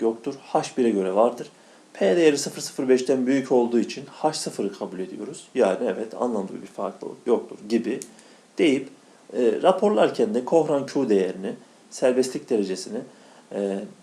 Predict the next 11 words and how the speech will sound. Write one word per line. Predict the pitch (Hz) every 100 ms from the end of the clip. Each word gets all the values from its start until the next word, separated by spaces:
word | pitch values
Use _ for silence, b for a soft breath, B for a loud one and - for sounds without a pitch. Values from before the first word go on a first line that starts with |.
| -
P | - 165 180
değerini | 160 120 98 95 104 156 - - -
ve | 185 185
dilerseniz | 185 185 185 135 110 107
arkadaşlar | - 110 95 92 - 143 156
hangisi | - 143 120 -
arasında | 101 98 101 95
fark | - 110 110
olduğunu | 101 98 92 92
göstermek | 101 101 - 98 95 95
için, | - 143